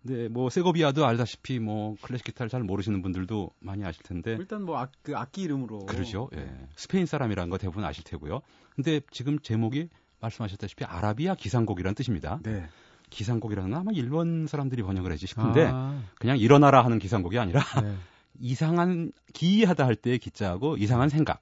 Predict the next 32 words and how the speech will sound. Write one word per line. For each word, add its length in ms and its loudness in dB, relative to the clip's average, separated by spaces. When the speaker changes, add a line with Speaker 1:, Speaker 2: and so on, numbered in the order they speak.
Speaker 2:
아, 300 -20
그렇군요. 220 -16
Speaker 1:
약간 220 0
변칙적인 540 4
거, 160 -10
Speaker 2:
네, 220 -6
Speaker 1:
네, 60 -12
Speaker 2:
네. 100 -10
Speaker 1:
이런 240 -6
뜻이죠. 520 -4
예, 100 -8
Speaker 2:
네. 140 -10
Speaker 1:
기상곡. 540 -6
좋은 260 -2
번역은 340 -2
아닌 200 2
것 100 -6
같습니다. 300 -2
Speaker 2:
음. 40 0
Speaker 1:
한자어를 460 8
표기해줘야만 720 2
되는 160 -2
거니까요. 240 0
Speaker 2:
그러네요. 240 4
아니면 480 0
전혀 240 -2
이해할 300 0
수가 180 -10
없겠네요. 260 -10
Speaker 1:
그러죠. 420 -2
예. 40 -10
Speaker 2:
네. 220 -10